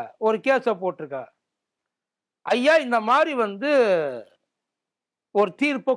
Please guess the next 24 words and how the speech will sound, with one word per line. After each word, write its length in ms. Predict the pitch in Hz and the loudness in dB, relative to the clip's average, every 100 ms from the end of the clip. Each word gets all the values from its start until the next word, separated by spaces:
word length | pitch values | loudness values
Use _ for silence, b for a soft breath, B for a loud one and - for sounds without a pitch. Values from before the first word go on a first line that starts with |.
| 254 | -4
கொடுத்திருக்காரு. 580 | 196 - 165 143 190 _ _ _ _ _ _ _ _ _ _ _ _ _ _ _ _ | -8 -8 -14 -14 -20 _ _ _ _ _ _ _ _ _ _ _ _ _ _ _ _
இது 320 | 202 277 302 359 330 180 - | -2 0 2 2 2 -2 -6
அதான் 240 | 185 269 | 2 4
ஒரு, 160 | 220 190 170 - | 4 0 -4 -2
ஒரு 340 | 196 196 190 | 0 2 0
தனி 300 | 220 269 359 349 262 _ _ | 2 2 2 -2 -4 _ _
மனித 380 | 202 254 320 311 | -2 0 2 -2
சுதந்திரம் 420 | - 262 233 220 | 0 -2 2 0
வேற, 140 | 208 277 | 2 0
தனி 320 | - 247 269 311 | 2 0 0 -2
மத 360 | 214 202 277 302 | -2 -2 -2 -4
சுதந்திரம் 520 | 240 233 233 214 202 | -2 0 0 0 0
வேற. 180 | 170 147 - _ | 0 -2 -6 _
இந்த 220 | 196 196 | -4 0
ரெண்டுக்கும் 640 | 180 247 320 294 220 330 330 214 | 0 0 -2 -4 0 -2 0 -2
இடையில 260 | 233 262 | 0 0
யாரும் 360 | 247 202 233 240 | 2 2 2 0
எதுவும் 220 | 202 208 | -2 -2
வரப்போறது 500 | 180 233 233 220 170 143 | -2 -4 -4 -6 -6 -12
இல்ல. 140 | 123 - _ _ _ _ _ _ _ _ _ _ _ _ _ - | -16 -20 _ _ _ _ _ _ _ _ _ _ _ _ _ -2
ஆனா 200 | 302 359 | 0 2
இவர் 340 | 302 269 247 | 2 0 0
கொடுத்திருக்க 540 | - 370 403 381 269 269 | -2 -2 0 -2 0 0
அந்த 260 | 214 185 | -2 -6